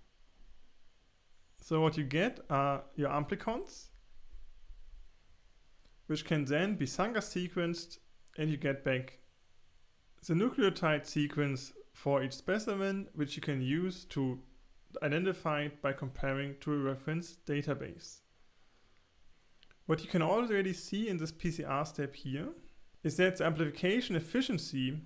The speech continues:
between the different specimens, because they're different species, is quite variable. So for example, for this species here, we get most of the sequences.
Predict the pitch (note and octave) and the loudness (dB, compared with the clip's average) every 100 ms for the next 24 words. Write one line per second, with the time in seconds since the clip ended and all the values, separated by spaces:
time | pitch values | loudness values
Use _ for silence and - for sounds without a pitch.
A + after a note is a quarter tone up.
0 | - - C#3+ - A3+ C4+ D#3+ D#3+ D#3+ D3+ | -6 -4 -2 2 2 2 2 2 2 -2
1 | C#3 - A3 - B2 B2 A3 - D3 D3 | -4 -2 -2 0 -2 -4 -6 -8 -2 2
2 | D3 D3 C3 A#2 C3+ C3 C3+ B2+ - A#3 | 2 0 -2 -4 -6 -6 -6 -6 -4 -6
3 | - - - - - - - D#3+ F#3 - | -6 -10 -12 -14 -16 -16 -4 0 2 0
4 | - - - - - - E3+ G#3 D3 D3 | -10 -16 -20 -20 -10 0 2 2 6 8
5 | D3+ C3 B2+ G2 - - C3+ C#3+ D3+ D3 | 8 4 0 -6 -10 -4 -4 0 2 2
6 | D#3 E3 E3 - - C#3+ G3 - - D#3+ | 2 0 -2 -6 -2 2 0 0 -2 -2
7 | D3+ C3 - F3 A#3 D#4 - - - - | -4 -8 -4 -2 0 -2 -8 -20 -20 -20
8 | - - D#3+ D#3+ F#3 F#3 - - D3 D3+ | -20 -6 0 4 4 2 -8 -2 4 4
9 | F#3+ - B2 D#3 D#3+ - D3+ - A#2+ - | 4 0 -2 -2 -2 -2 -2 -2 -10 -14
10 | - - - | -14 -16 -18